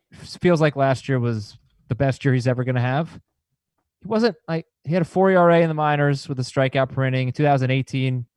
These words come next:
he had a three eight eight E R A, three eight eight E R A, but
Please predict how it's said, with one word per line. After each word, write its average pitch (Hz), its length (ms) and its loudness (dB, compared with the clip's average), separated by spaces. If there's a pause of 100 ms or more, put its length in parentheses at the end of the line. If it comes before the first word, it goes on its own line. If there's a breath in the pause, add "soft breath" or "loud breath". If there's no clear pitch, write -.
(520)
he - 80 -4
had 139 80 2
a - 40 -4
three 151 220 2
eight 147 100 4
eight 147 200 4
E 143 80 4
R 139 160 4
A, 156 140 -6
three 165 200 0
eight 147 120 2
eight 143 120 0
E 139 100 0
R 135 120 2
A, 135 120 2
but 123 140 -2